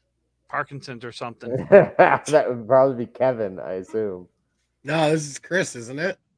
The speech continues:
Speaker 2: I
Speaker 3: This
Speaker 2: thought
Speaker 3: is
Speaker 2: it was Kevin's.
Speaker 1: Oh, no,
Speaker 2: Was
Speaker 1: Chris
Speaker 2: it
Speaker 1: is live. That's right. He was live on this one.
Speaker 2: Oh. Okay.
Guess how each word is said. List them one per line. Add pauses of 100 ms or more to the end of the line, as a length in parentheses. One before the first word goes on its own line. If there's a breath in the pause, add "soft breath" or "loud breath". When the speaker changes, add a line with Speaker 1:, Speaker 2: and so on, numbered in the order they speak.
(220)
Speaker 2:
I
Speaker 3:
This
Speaker 2:
thought
Speaker 3:
is
Speaker 2:
it
was
Kevin's.
Speaker 1:
Oh,
no,
Speaker 2:
Was
Speaker 1:
Chris
Speaker 2:
it
Speaker 1:
is
live. (480)
That's
right.
He
was
live
on
this
one. (280)
Speaker 2:
Oh. (3000)
Okay.